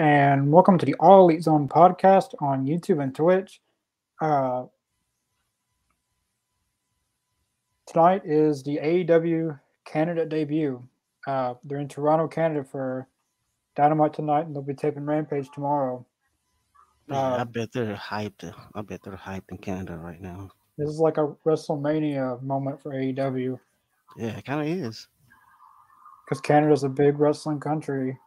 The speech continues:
Speaker 1: There's so many legends like Bret Hart, Edge, Christian, Owen Hart, Chris Benoit. Those can go on and on.
Speaker 2: Oh, yeah. <laughs>
Speaker 1: Yeah, first comment, "Oh, Canada."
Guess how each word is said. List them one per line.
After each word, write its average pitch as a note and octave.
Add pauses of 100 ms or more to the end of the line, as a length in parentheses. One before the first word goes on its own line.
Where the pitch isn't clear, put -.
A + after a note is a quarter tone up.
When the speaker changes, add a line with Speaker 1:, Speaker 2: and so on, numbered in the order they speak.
(520)
Speaker 1:
There's C3
so D#3
many D3+
legends C#3
like C3 (100)
Bret D3+
Hart, D3+
Edge, D3
Christian, D3+ (1600)
Owen D3
Hart, C#3
Chris C#3
Benoit. C#3+ (1600)
Those D3+
can C#3+
go C#3
on C#3
and C#3+
on. C3 (680)
Speaker 2:
Oh, A2+
yeah. F#2+ (160)
<laughs> - (1120)
Speaker 1:
Yeah, C#3
first D#3
comment, C#3
"Oh, C3+
Canada." C3+